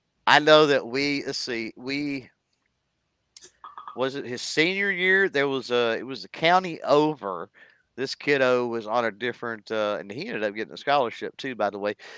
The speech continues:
But a county over, there was a kiddo. He was really good, uh, really good.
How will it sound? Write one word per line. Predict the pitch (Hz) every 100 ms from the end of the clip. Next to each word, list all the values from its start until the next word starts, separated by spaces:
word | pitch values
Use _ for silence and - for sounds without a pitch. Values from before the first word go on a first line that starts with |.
| -
But | 135 135 -
a | -
county | - 175 202 208
over, | 170 175 151
there | 135 123
was | 120
a | 113
kiddo. | - 131 127
He | 131 214
was | 269 156
really | 143 160 123
good, | 101 101 80 - _ _ _ _
uh, | 117 110 95
really | 127 143 135 107
good. | 82 92 90 87